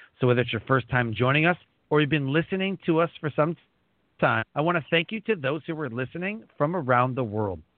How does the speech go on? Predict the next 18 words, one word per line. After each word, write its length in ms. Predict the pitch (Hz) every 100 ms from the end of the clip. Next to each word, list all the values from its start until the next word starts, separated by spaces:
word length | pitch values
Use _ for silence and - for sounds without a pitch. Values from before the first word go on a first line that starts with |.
| _ _ _ -
Life 220 | 143 240 -
Transformation 880 | 175 175 - 160 131 127 123 107 110 _ _ _ - -
Radio 280 | 104 95 92
is 60 | -
all 160 | 135 165
about 240 | 143 110 -
our 320 | 147 165 180 -
transformation. 800 | 127 123 - - 107 104 - 85 - - - - -
Here, 340 | 208 220 139 143 - - _ -
we 60 |
tell 260 | 143 170 170
the 100 | 226 -
stories 400 | 160 120 117 120 117
of 140 | 127 107 95
why 320 | 110 107 147 151
we're, 160 | 120 120 _ _ - -
we're 80 | 110 -
doing, 280 | 127 156 226